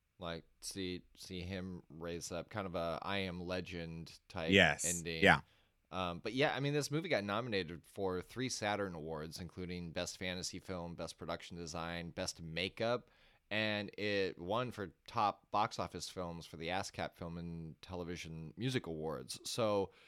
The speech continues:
Speaker 1: it's, like, an award-winning film. Even I G N Summer Movies nominated it for Best Fantasy Movie, Best three D Movie,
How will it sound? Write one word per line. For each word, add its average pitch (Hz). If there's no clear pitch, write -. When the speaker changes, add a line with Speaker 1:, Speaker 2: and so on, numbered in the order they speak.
Speaker 1:
it's, 127
like, 170
an 143
award-winning 113
film. 101
Even 131
I 127
G 117
N 113
Summer 107
Movies 110
nominated 104
it 104
for -
Best 92
Fantasy 113
Movie, 110
Best -
three 143
D 160
Movie, 92